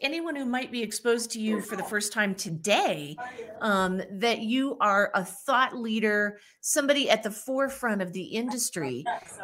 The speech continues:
And ha-, talk about how that status helps build your business and, and differentiates your business from so many others that are out there.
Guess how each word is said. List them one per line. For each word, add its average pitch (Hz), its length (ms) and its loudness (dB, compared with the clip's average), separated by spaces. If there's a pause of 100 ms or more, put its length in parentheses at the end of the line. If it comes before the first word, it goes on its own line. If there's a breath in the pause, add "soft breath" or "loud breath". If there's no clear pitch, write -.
(100)
And 262 200 0
ha-, - 240 0 (140)
talk 554 240 2 (100)
about 370 200 6
how 269 500 2 (120)
that 269 360 0
status 233 640 2
helps 226 460 -2
build 233 400 0
your 220 140 2
business 196 680 0
and, 185 340 -4
and 180 220 0
differentiates 220 1120 0
your 170 160 2
business 156 600 0 (300 soft breath)
from 208 380 2
so 277 400 4
many 233 280 0
others 208 460 2
that 165 160 0
are 139 120 2
out 120 260 -4
there. - 280 -10